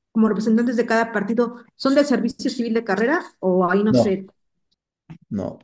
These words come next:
Speaker 2: ahí hay un secretario técnico que sí es servicio civil de carrera, pero todos los que integran, votan y toman decisiones solo son legisladores. No hay servicio civil de carrera. Hay un secretario técnico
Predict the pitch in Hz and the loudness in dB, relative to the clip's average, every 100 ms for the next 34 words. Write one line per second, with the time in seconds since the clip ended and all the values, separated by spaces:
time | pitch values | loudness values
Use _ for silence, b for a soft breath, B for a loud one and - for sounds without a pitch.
0 | _ - 120 160 180 160 127 120 120 117 | _ 4 8 8 8 4 4 4 6 6
1 | 117 123 135 147 147 147 170 165 - _ | 6 6 4 2 -4 -6 -8 -10 -18 _
2 | _ _ _ _ _ _ _ _ 110 107 | _ _ _ _ _ _ _ _ 2 2
3 | - - 117 117 110 107 104 101 90 92 | 0 0 4 8 8 6 4 -4 -4 -4
4 | 92 92 - 90 87 90 - - - - | -6 -8 -4 -4 -4 -6 -6 -8 -10 -12
5 | - _ _ _ _ _ _ _ - 104 | -18 _ _ _ _ _ _ _ 2 4
6 | 104 - 151 156 165 151 117 113 117 104 | 4 4 6 8 8 8 6 4 0 0
7 | 98 120 117 123 117 107 - 104 117 120 | 2 4 6 6 4 2 -4 2 4 4
8 | 120 98 95 110 101 98 87 87 107 - | 0 -2 -4 -4 -4 -4 -6 -8 -10 -10
9 | 127 127 117 110 107 107 - 107 104 95 | -6 -6 -6 -6 -6 -8 -8 -6 -6 -8
10 | - - - 50 50 50 - - _ _ | -10 -12 -10 -10 -12 -16 -20 -20 _ _
11 | _ _ _ _ _ 113 110 107 113 92 | _ _ _ _ _ 0 2 2 0 -6
12 | 98 - - 92 87 85 - 87 82 120 | -8 -10 -16 -12 -10 -10 -10 -10 -4 0
13 | 165 165 170 127 110 120 117 117 117 95 | 2 4 4 4 4 4 4 2 0 0
14 | 90 85 85 87 | -4 -8 -12 -14